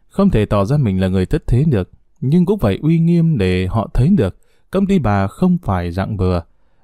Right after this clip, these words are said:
dù ở dưới thị xã nhưng cũng không thua kém trên thành phố này được. Bà cũng chuẩn bị một cái phong bì,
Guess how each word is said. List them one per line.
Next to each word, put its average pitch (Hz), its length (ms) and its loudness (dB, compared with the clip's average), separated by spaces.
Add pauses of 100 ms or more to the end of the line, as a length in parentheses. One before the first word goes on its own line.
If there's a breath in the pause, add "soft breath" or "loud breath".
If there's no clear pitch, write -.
dù 120 240 0
ở 107 120 0
dưới 120 180 0
thị 110 160 -4
xã 120 360 -2
nhưng 135 240 0
cũng 123 160 -4
không 127 220 -2
thua 120 160 0
kém 117 380 -2
trên 127 160 0
thành 90 220 -2
phố 107 320 0
này 101 120 0
được. 87 220 -2 (2000)
Bà 117 140 0
cũng 214 180 -4
chuẩn 107 180 -2
bị 104 200 2
một 101 260 -2
cái 175 140 -4
phong 160 280 0
bì, 95 280 2